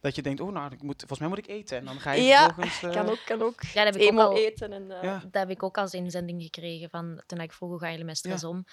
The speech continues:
Speaker 3: Dat ze zeiden van, "Ja, dan begin ik gewoon te eten." Of net niet. Dus dat valt ook te zien. Het is
Speaker 1: Ja.
Speaker 3: super lichamelijk gericht, stress gewoon. Dus over nog een inzending. Ik heb nog een <laughs> inzending gekregen.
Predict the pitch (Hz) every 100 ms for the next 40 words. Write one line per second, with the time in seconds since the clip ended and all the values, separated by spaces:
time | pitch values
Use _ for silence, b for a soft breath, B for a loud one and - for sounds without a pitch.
0 | b b 165 - 165 156 165 175 156 156
1 | 156 165 151 156 - 160 - - 170 -
2 | - 190 180 170 175 180 214 B - 175
3 | 160 _ _ _ _ - 160 165 156 160
4 | 220 185 165 170 170 185 196 - - -
5 | 190 - 180 - - 170 - 160 160 160
6 | - 147 180 - - - 127 - 165 156
7 | 151 160 _ b b - 175 - _ _
8 | - 165 160 165 160 - 165 196 202 220
9 | - - 175 190 185 202 208 202 202 -
10 | 220 226